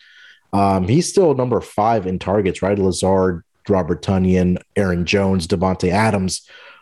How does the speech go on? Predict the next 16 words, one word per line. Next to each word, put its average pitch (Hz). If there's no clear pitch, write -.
are 98
the 87
top -
four 101
guys 95
as 92
far 98
as 92
leading 101
in, 98
um, 87
targets 98
for -
this 80
team. 101
So, 95